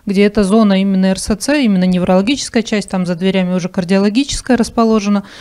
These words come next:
А это вот у нас, у нас всё тут рядом. Есть и М Р Т, он немножко не попал в кадр, но фактически в пяти метрах у нас находится вся нужная нам аппаратура. И потом возник вопрос, что с, с этим всем счастьем делать, и как определить, куда пациент заедет. Есть И К Т наш, он,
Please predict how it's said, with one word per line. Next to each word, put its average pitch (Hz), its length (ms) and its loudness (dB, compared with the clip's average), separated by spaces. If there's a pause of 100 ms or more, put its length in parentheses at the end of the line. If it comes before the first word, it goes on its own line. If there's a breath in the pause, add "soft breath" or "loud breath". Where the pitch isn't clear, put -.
(220 loud breath)
А 208 120 2
это 302 180 0
вот 247 220 2
у 233 40 4
нас, 247 220 4
у 220 120 2
нас 285 220 4
всё - 300 -4
тут 220 220 -4
рядом. 180 340 0
Есть 208 300 -2
и 202 40 0
М 185 160 0
Р 202 80 -4
Т, 302 160 -2
он 269 140 4
немножко 202 340 0
не 190 120 0
попал 190 320 0
в 185 80 -14
кадр, 262 340 0
но 196 140 -4
фактически - 560 -6
в - 80 -10
пяти 208 240 -4
метрах 233 400 -2
у 202 40 -2
нас 214 200 -4
находится 196 500 -6
вся 233 220 0
нужная 196 300 2
нам 196 180 0
аппаратура. 190 600 -4 (480 loud breath)
И 214 80 -8
потом 214 300 0
возник 247 300 2
вопрос, 240 260 0
что 247 200 -4
с, - 120 -10
с 190 280 -8
этим 220 260 0
всем 202 220 -2
счастьем 240 440 -2
делать, 175 400 -4
и - 20 -8
как 247 260 -2
определить, 214 600 -4
куда 220 280 0
пациент 214 400 -2
заедет. 185 460 -4
Есть 254 220 -4
И - 20 -6
К 208 160 0
Т 190 260 -2
наш, 190 400 0
он, 196 280 -2